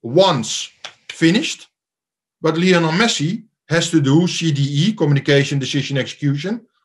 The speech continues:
a football action, over and over and over again. And he must be able to maintain the quality and the quantity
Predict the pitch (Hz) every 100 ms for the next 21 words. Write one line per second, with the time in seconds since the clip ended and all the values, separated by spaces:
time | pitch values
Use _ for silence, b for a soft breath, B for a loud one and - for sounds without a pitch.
0 | _ - 143 143 147 143 151 147 220 262
1 | b b _ 160 151 147 190 196 208 139
2 | 139 139 190 196 190 131 123 135 156 175
3 | 220 101 - _ _ _ _ 233 165 175
4 | 156 156 156 143 127 135 131 127 131 143
5 | 147 156 165 170 247 170 117 127 185 196
6 | 151 - 127 143 208 151 107 92